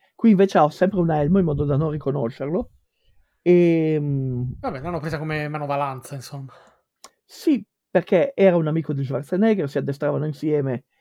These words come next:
Speaker 1: in palestra, ha un
Speaker 2: Sì.
Speaker 1: fisico, eh, che
Speaker 2: Infatti
Speaker 1: può
Speaker 2: è strano che non ci
Speaker 1: competere.
Speaker 2: sia anche Franco Columbu da qualche parte, come nel,
Speaker 1: <laughs>
Speaker 2: come nel Conan il Barbaro.
Speaker 1: Esatto.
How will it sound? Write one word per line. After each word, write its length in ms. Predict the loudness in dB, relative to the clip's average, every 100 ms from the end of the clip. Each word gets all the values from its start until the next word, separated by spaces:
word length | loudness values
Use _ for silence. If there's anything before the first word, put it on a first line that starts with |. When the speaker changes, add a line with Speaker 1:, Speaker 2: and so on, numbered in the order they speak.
| _
Speaker 1:
in 180 | -4 -2
palestra, 680 | 2 4 4 0 -2 -4 -4 _ _ _ _
ha 80 | 6
un 120 | 6
Speaker 2:
Sì. 140 | 6 4
Speaker 1:
fisico, 680 | 0 0 0 -2 -2 -2 _ -6
eh, 380 | -4 -2 -4 -4
che 100 | -4
Speaker 2:
Infatti 60 | 2
Speaker 1:
può 100 | 2
Speaker 2:
è 20 |
strano 240 | 2 2
che 80 | 2
non 80 | 2
ci 60 | 0
Speaker 1:
competere. 140 | 0
Speaker 2:
sia 120 | 0 -2
anche 500 | -2 -2 0 -2 -8 -20
Franco 500 | -10 -8 -6 -6 -6
Columbu 440 | -6 -6 -8 -8 -8
da 100 | -10
qualche 320 | -12 -10 -10
parte, 340 | -10 -14 _ _ _ -14 -14 -2
come 220 | -2 0
nel, 180 | -4 -8
Speaker 1:
<laughs> 40 | -8
Speaker 2:
come 180 | -4
nel 200 | -4 -4
Conan 280 | -2 -2 -2
il 100 | -4
Barbaro. 560 | -2 -2 -2 -6 -6 _ -14 -10 -6 -4 -2
Speaker 1:
Esatto. 800 | 0 2 2 0 -6 -16 -14